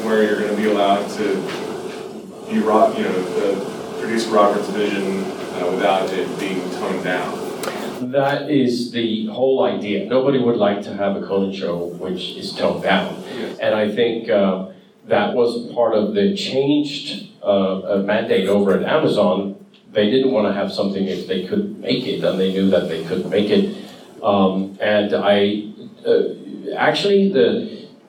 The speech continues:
Speaker 2: I think there is a fear that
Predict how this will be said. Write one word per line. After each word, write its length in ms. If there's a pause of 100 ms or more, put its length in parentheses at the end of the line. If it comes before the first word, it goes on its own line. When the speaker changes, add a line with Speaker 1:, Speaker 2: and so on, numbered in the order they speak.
(500)
Speaker 2:
I 120
think 440
there 160
is 180
a 80
fear 800
that 400